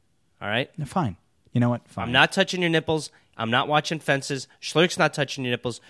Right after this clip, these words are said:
Speaker 1: Schlurk's not watching Fences. Been really clear about all this, okay?
Speaker 2: What? You know what? I'm fi-, I'm, if, if, like,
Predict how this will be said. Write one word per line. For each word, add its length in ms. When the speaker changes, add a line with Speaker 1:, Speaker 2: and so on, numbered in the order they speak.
Speaker 1:
Schlurk's 380
not 160
watching 320
Fences. 480
Been 160
really 260
clear 220
about 260
all 240
this, 300
okay? 420
Speaker 2:
What? 240
You 80
know 80
what? 120
I'm 120
fi-, 240
I'm, 200
if, 400
if, 320
like, 300